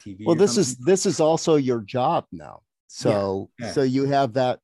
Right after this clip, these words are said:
Speaker 2: you have that way of saying, "Well, look, I, this is my job,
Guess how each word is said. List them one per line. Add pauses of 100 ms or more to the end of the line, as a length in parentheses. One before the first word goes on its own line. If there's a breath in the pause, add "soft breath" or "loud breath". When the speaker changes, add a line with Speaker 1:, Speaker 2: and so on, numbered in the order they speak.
(100)
Speaker 2:
you
have
that
way
of
saying,
"Well,
look, (180)
I, (140)
this
is
my
job,